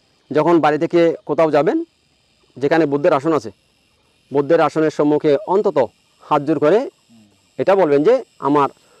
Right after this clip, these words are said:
বুদ্ধের স্মরণ, ধর্মের স্মরণ, সঙ্গের স্মরণ ছাড়া আমার অন্য কোনো স্মরণ নেই। এই সত্য বাক্যের ফলে আমার জয়মঙ্গল হোক।" কোনো, কোনো জায়গায় যাওয়ার সময় বাড়ি থেকে। এবং এটা বলে এবার বাড়িতে যারা মুরব্বী, বয়োজ্যেষ্ঠ, মাতা-পিতা, তাদেরকে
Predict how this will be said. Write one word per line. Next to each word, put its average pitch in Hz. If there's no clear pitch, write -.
বুদ্ধের 175
স্মরণ, 180
ধর্মের 170
স্মরণ, 190
সঙ্গের 143
স্মরণ 160
ছাড়া 175
আমার 143
অন্য 123
কোনো 123
স্মরণ 135
নেই। 175
এই 135
সত্য 156
বাক্যের 143
ফলে 156
আমার 127
জয়মঙ্গল 113
হোক।" 110
কোনো, 220
কোনো 220
জায়গায় 226
যাওয়ার 208
সময় 208
বাড়ি 135
থেকে। 113
এবং 247
এটা 208
বলে 202
এবার 156
বাড়িতে 151
যারা 151
মুরব্বী, 160
বয়োজ্যেষ্ঠ, 190
মাতা-পিতা, 147
তাদেরকে 143